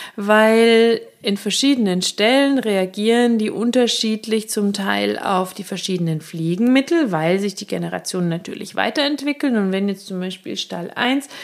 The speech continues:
seit zwei Jahren dieses Insektenmittel verwendet und irgendwie verwenden es alle, weil alle so gute Erfahrungen damit gemacht haben, kann es sein, dass es in Jahr drei oder vier irgendwie nicht mehr so gut wirkt. Deswegen gebe ich dir jetzt mal ein paar Rezepte an die Hand. Du kannst auch einfach Wasser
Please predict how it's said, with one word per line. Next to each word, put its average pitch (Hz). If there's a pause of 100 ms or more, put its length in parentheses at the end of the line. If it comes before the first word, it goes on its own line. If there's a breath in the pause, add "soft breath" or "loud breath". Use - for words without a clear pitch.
(220 loud breath)
seit 190
zwei 190
Jahren 180
dieses 311
Insektenmittel 233
verwendet 220
und 208
irgendwie 277
verwenden 208
es 190
alle, 262
weil 202
alle 233
so 214
gute 208
Erfahrungen 240
damit 190
gemacht 196
haben, 226
kann 294
es 302
sein, 214
dass 208
es 202
in 196
Jahr 175
drei 175
oder 208
vier 196
irgendwie 247
nicht 359
mehr 202
so 165
gut -
wirkt. - (800 loud breath)
Deswegen 214
gebe 220
ich 208
dir 190
jetzt 170
mal 160
ein 165
paar 160
Rezepte -
an -
die -
Hand. -
Du 277
kannst 185
auch -
einfach 277
Wasser 214